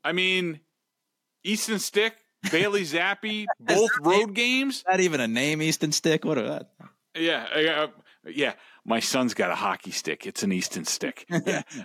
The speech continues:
Speaker 1: Um, <laughs> but, like, look, uh, um, you know, I, I know the, the, the Bills have,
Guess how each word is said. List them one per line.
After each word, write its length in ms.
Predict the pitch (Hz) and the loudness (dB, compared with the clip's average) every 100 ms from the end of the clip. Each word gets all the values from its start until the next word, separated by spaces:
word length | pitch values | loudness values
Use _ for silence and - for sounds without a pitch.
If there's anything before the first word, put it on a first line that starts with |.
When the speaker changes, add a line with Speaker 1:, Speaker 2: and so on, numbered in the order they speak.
| - | -4
Speaker 1:
Um, 460 | 123 127 120 113 - _ - - | 0 2 2 -2 -6 _ -10 -8
<laughs> 340 | - 175 - | -6 -6 -4
but, 260 | 170 165 - _ | 0 0 -2 _
like, 340 | 185 208 185 202 | -4 0 0 0
look, 260 | 226 151 - - - - _ _ - | -2 -2 -6 -20 -20 -20 _ _ -8
uh, 380 | 127 - 165 165 | -6 0 2 2
um, 180 | 156 - _ _ _ _ _ - - _ _ | 0 -10 _ _ _ _ _ -20 -20 _ _
you 160 | 196 | -2
know, 160 | 220 170 - | -2 -2 -6
I, 300 | 175 190 214 | -4 0 0
I 40 | |
know 200 | 254 277 | 2 2
the, 180 | 214 175 | 0 0
the, 160 | 165 170 | 0 0
the 140 | 143 | 0
Bills 320 | 139 208 202 | 0 2 2
have, 240 | 139 139 | -2 -2